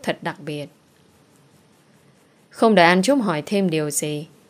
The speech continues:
Mạnh cúi xuống tiếp tục dẫn dắt An Trúc vào cảm giác mê đắm của nụ hôn sâu. An Trúc không còn biết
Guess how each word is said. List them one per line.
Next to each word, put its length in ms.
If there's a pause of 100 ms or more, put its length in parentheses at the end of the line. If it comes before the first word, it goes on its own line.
(180)
Mạnh 280
cúi 200
xuống 420
tiếp 220
tục 180
dẫn 220
dắt 240
An 220
Trúc 280
vào 160
cảm 300
giác 360
mê 200
đắm 300
của 120
nụ 140
hôn 200
sâu. 380 (960)
An 200
Trúc 200
không 180
còn 300
biết 220